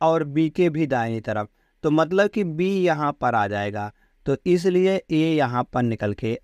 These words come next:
आएगा। तो बताना है ए व सी के साथ में बैठा है, तो ए व सी के, ए व सी साथ में बैठे हैं, सही है। अब ए कहाँ बैठा है, ए की पोजीशन कहाँ है? अब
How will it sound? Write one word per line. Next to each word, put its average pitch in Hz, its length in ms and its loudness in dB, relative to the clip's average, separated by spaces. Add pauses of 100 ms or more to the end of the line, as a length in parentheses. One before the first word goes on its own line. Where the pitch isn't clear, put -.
आएगा। 90 500 -4 (340)
तो 151 120 0
बताना 151 520 0
है 196 240 -2 (120)
ए 185 240 2
व 175 280 2
सी 180 300 0
के 170 220 -2
साथ 147 380 2
में 151 300 0
बैठा 107 480 -2
है, 110 240 -2 (320)
तो 147 280 -2
ए 175 220 2
व 196 280 4
सी 196 600 -2 (500)
के, 202 280 4 (320)
ए 170 160 2
व 196 240 4
सी 190 340 -2
साथ 165 460 0
में 175 300 0 (120)
बैठे 131 340 0
हैं, 131 320 -2
सही 117 360 -4
है। 147 200 -6 (640)
अब 185 200 4 (380)
ए 196 260 2 (100)
कहाँ 160 360 -2
बैठा 113 340 -4
है, 107 220 -12 (220)
ए 196 200 4
की 240 220 2
पोजीशन 175 580 0
कहाँ 117 480 -4
है? 131 300 -2 (480)
अब 170 140 2